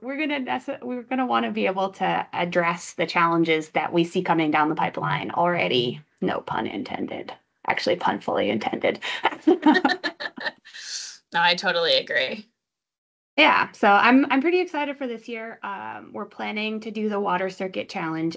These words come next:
Speaker 1: again. Um, that was a huge success last year to get sort of hands-on some of the more, uh,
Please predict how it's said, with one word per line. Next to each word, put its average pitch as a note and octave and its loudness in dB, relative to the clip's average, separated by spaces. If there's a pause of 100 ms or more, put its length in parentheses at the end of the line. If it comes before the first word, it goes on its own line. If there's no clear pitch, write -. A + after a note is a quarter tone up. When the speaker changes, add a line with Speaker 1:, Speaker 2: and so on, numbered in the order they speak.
Speaker 1:
again. A#2+ -4
Um, - -2
that F3 4
was E3+ 2
a F3+ 0
huge A3+ 2
success F3 -4
last F3+ -2
year F#3 6
to F3+ -4
get F3+ 2
sort G3+ -6
of F3+ -6
hands-on G#3+ 2
some G#3 -6
of F#3 -6
the F3 -4
more, E3+ -4 (720)
uh, E3 -4